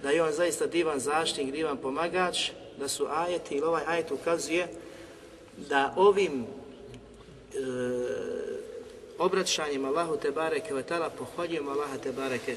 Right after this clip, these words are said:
te bareke ve taala, a Allah subhanahu wa taala voli,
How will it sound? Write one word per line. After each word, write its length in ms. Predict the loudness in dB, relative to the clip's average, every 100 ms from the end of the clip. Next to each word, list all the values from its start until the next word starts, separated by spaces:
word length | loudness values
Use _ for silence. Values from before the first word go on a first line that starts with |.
| -4
te 80 |
bareke 400 | -4 -2 -2 -2
ve 120 | -2 0
taala, 400 | 0 2 2 0
a 100 | 0
Allah 260 | 0 0 0
subhanahu 480 | -2 -2 0 2
wa 80 | 2
taala 300 | 2 2 2
voli, 460 | 4 4 6 6